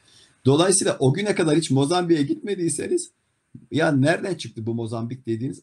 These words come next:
anormalliği görmeniz gerekecek. Ya da iki sunucu arasında günde iki yüz giga-, megabaytlık bir trafik varken ne oldu da bir anda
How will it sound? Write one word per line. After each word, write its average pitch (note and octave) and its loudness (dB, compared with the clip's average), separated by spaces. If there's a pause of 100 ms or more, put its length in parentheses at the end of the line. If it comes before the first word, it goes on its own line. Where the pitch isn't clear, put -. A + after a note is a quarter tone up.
anormalliği A#2+ -4
görmeniz - -10
gerekecek. - -20 (960)
Ya E3 2
da F3 0
iki C3+ -10
sunucu E3 -4
arasında C3+ -4 (220)
günde C#3 -2
iki D3+ -8
yüz D#3 -6
giga-, C3+ -6
megabaytlık C3 -2
bir A#2 -8
trafik B2 -8
varken B2 -6 (360)
ne A2 2
oldu F#3+ 0
da D#3 0
bir C#3 2
anda A#2+ -2